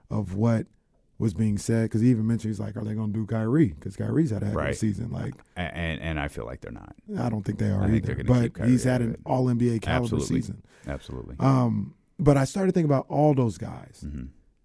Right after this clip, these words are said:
Speaker 1: And I thought about De'Aaron Fox. And remember what I would always say about De'Aaron Fox when people would be like, "Yo, he's gotta get better on defense." I said, "For what? None of these other guys get better on defense." <laughs> Like, they don't guard nobody. And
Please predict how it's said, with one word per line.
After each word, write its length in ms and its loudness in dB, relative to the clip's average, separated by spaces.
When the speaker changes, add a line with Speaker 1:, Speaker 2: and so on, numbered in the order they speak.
Speaker 1:
And 80 0
I 40 2
thought 200 4
about 240 4
De'Aaron 280 2
Fox. 340 -6
And 80 -8
remember 280 -2
what 160 0
I 80 0
would 140 -6
always 480 0
say 320 -4
about 340 -4
De'Aaron 360 0
Fox 480 -8
when 440 -2
people 280 0
would 60 -8
be 60 -6
like, 140 -10
"Yo, 160 -4
he's 260 10
gotta 200 -2
get 180 -4
better 200 0
on 140 -4
defense." 560 -2
I 60 4
said, 180 2
"For 140 0
what? 400 2
None 120 6
of 80 10
these 160 6
other 200 4
guys 240 2
get 140 2
better 260 2
on 100 0
defense." 560 -2
<laughs> 140 -6
Like, 220 4
they 120 4
don't 200 4
guard 240 2
nobody. 460 -2
And 400 4